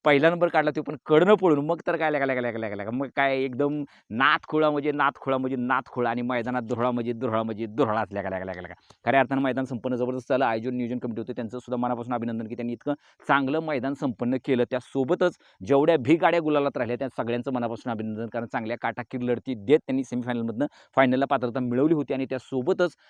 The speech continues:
अ, जेवढ्याही गाड्या गटातनं जरी बाहेर गेल्या असल्या तरी पण एवढ्या मोठ्या मैदानात येऊन त्यांनी सहभाग दर्शवला त्यांचं सुद्धा अभिनंदन करावं वाटतं. आज खरंच एक मनापासून असं वाटतं की सर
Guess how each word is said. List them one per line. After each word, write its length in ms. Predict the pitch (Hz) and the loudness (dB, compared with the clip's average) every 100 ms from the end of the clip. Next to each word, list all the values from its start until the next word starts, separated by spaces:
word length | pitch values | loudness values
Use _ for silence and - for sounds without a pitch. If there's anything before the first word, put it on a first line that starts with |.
| - - | -12 -2
अ, 300 | 104 107 101 | 2 2 0
जेवढ्याही 520 | 101 139 135 165 180 | 2 2 4 2 0
गाड्या 260 | 156 120 113 | 0 0 -2
गटातनं 380 | 120 123 151 | -4 -4 -4
जरी 120 | 160 175 | -2 2
बाहेर 200 | 143 135 | 2 0
गेल्या 200 | 127 117 | -2 -4
असल्या 180 | 117 107 | -6 -8
तरी 100 | 120 | -4
पण 180 | 131 | -2
एवढ्या 200 | 123 120 | -2 -2
मोठ्या 220 | 127 117 131 | -4 -6 -6
मैदानात 300 | 117 120 120 | -4 -6 -8
येऊन 140 | 117 | -8
त्यांनी 160 | 120 123 - | -6 -6 -6
सहभाग 220 | 107 113 | -6 -4
दर्शवला 360 | 120 117 120 131 _ _ - | -4 -4 -2 -4 _ _ 2
त्यांचं 240 | 139 143 | 2 2
सुद्धा 240 | 143 151 139 | 0 2 4
अभिनंदन 320 | 135 123 123 | 4 0 0
करावं 160 | 117 | -2
वाटतं. 140 | 101 104 | -2 -2
आज 140 | 127 - | -4 -4
खरंच 240 | - 160 160 | -2 -2 -2
एक 60 | |
मनापासून 420 | 156 147 135 - | -4 -4 -6 -6
असं 140 | 127 127 | -6 -6
वाटतं 220 | 117 117 | -8 -8
की 80 | 131 | -10
सर 320 | - - 170 | -4 4 4